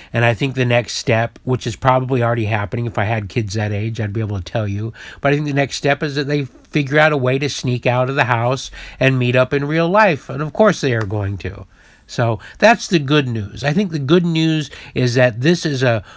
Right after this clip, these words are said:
momentary blip in our human existence. I think this is going, we're gonna look back at Facebook and Twitter and all this social media and think, "Ooh, what a fucking weird thing that was."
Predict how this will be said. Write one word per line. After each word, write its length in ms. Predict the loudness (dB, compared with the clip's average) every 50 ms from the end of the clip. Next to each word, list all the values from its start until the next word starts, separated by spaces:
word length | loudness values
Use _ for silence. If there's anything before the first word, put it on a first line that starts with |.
| -12 -4
momentary 1040 | 0 2 4 4 6 6 6 4 4 0 0 -2 -4 -2 0 0 2 2 2 0 0 -2
blip 640 | -4 -4 -4 -2 0 0 2 2 0 0 -2 2 4 4 4 4 0 -10 -20 -20 -8 _
in 160 | 0 2 2
our 400 | 4 2 2 2 0 -2 -4 -6 -10 -16 -20 -20 _
human 380 | _ -2 0 0 2 2 0 -2
existence. 600 | -2 -4 -4 -2 -2 -4 -4 -4 -8 -8 -6 -4
I 80 | -4 -2
think 220 | -2 -2 -4 -4
this 220 | -4 -6 -6 -6 -8
is 80 | -10
going, 320 | -6 -4 -2 -2 -2 -4 -6
we're 100 | -6 -6
gonna 160 | -4 -4 -2
look 240 | 0 0 0 0 0
back 240 | 0 0 2 0 -2
at 100 | -6 -4
Facebook 520 | -2 0 0 0 -2 -4 -4 -4 -2 -2
and 120 | -4 -4
Twitter 480 | -4 -2 -2 0 0 2 0 -2 -2 -4 -8 -16 -20 -20 -20 -20 -10 -4
and 440 | -2 0 2 2 2 0 0 -4 -6 -8 -12 _ _ 2
all 240 | 4 6 6 6 4
this 220 | 2 0 -2 -2
social 560 | -4 -2 0 2 2 2 2 0 0 0 0
media 500 | 2 2 0 0 0 0 0 0 0 -2 -2
and 160 | -4 -4 -2
think, 320 | -2 0 0 0 -2 -6 -12 -20 -20 -20 -20 _ _ -2
"Ooh, 200 | 0 2 2 2
what 280 | 0 0 0 0 0
a 120 | 0 0 -2
fucking 540 | -2 0 0 0 0 2 0 -2 0 4
weird 320 | 4 4 4 4 0 -2 -4
thing 300 | -4 -2 -2 -2 -2 -2
that 240 | -2 -2 -4 -4 -6
was." 420 | -10 -12 -12 -12 -12 -14 -14 -14